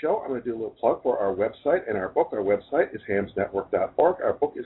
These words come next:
called How to Change Your Drinking, A Harm Reduction Guide to Alcohol. It's available on Amazon, or go to our website, hams network dot org slash book. I think I see our first guest,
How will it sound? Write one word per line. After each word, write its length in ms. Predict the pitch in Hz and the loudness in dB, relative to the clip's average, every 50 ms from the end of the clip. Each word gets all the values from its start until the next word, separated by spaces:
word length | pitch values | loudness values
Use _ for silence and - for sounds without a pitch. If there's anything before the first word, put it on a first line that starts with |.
| - - | -6 0
called 220 | 113 107 107 107 - | 2 2 2 2 2
How 140 | - 170 - | 2 0 0
to 60 | - - | 0 -2
Change 220 | - 120 110 101 95 | -2 -2 0 0 -2
Your 100 | 98 90 | -4 -4
Drinking, 400 | - 98 107 117 - 165 190 170 - - - - - - - | 0 0 0 0 0 -2 -4 -4 -6 -10 -16 -16 -12 -6 -4
A 60 | 139 | 0
Harm 220 | 165 185 180 175 160 | 2 4 6 6 6
Reduction 400 | 139 123 127 113 - - 110 101 | 6 6 4 4 2 0 -6 -2
Guide 300 | 101 104 98 95 95 - | 2 4 4 4 2 0
to 80 | 113 - 117 | -4 0 0
Alcohol. 480 | 117 113 - 143 131 131 143 143 147 - | 0 0 0 -2 -2 2 2 2 2 0
It's 140 | - - - | -4 -6 -6
available 540 | 101 - 107 104 101 104 98 95 98 101 - | -4 0 0 0 0 0 -2 -2 -4 -2 -2
on 160 | 95 95 107 - - | -2 -4 -4 -4 -4
Amazon, 540 | 123 139 151 165 165 175 170 180 190 196 196 - - - - - - | -4 -2 -2 -4 -4 -4 -2 -2 -2 -2 -4 -6 -12 -18 -12 -2 0
or 100 | 110 98 | 2 4
go 120 | 107 123 | 4 4
to 120 | 123 120 113 | 4 6 4
our 120 | 113 107 | 4 4
website, 460 | 113 135 143 - - 151 147 139 135 | 4 2 0 0 2 2 2 2 2
hams 200 | 131 139 123 110 117 | 0 -4 -4 -2 -2
network 340 | 110 98 - 110 107 - | -4 -2 -2 -4 -4 -2
dot 220 | - 117 98 95 - - | -2 -2 -2 -2 -2 0
org 200 | - 139 127 117 - - | 2 2 2 2 0 0
slash 200 | 107 98 92 - - _ | 0 0 0 0 0 _
book. 200 | - 175 - - - - | 2 2 2 0 -2 -2
I 60 | 131 - _ - | -2 -2 _ -6
think 140 | - - - - | -6 -6 -2 -2
I 180 | 110 104 - - | -2 -2 -2 -2
see 100 | 131 123 | -2 0
our 180 | 117 110 107 - | 0 0 0 -2
first 200 | - - - 123 - _ | -2 -2 -2 -2 -4 _
guest, 240 | - 117 107 107 - | -2 0 0 -2 -2